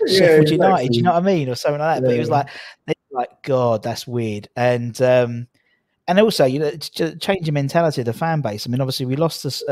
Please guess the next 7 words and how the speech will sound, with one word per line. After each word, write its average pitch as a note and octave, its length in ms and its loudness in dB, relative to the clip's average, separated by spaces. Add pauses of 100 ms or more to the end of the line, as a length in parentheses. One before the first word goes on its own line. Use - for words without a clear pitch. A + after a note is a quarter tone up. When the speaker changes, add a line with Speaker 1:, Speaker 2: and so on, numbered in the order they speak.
(100)
Speaker 2:
uh, A#2+ 40 -2
Man B2+ 260 0
City C3 320 -2
the A2 100 -4
other A2+ 160 -2
week. A2 360 -4 (680)
And B2+ 460 -2